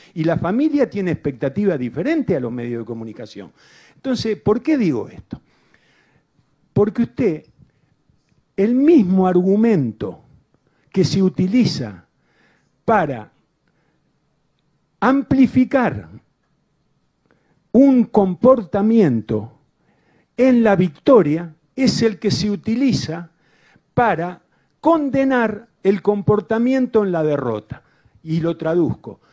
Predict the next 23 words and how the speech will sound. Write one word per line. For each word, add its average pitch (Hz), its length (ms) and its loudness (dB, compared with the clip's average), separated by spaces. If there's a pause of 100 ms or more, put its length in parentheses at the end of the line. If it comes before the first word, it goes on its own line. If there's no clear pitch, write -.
Si 185 600 -4
Ein-, 208 420 -2
Neymar 220 540 -2
recupera 214 540 0
la, 165 340 -4
la 147 180 -4
pelota, 143 580 -4
contraatacamos 170 880 -4
y 135 60 -2
hacemos 185 360 -2
un 175 120 -2
gol 117 380 -2
y 139 100 -2
ganamos 214 380 0
ocho 208 220 0
partidos 165 400 -2
seguidos, 202 500 0 (840)
mirá, 226 520 -2 (220)
lo 156 480 0 (200)
domesticó 170 840 0
a 262 80 0
Neymar, 185 640 -2
lo, 135 200 -4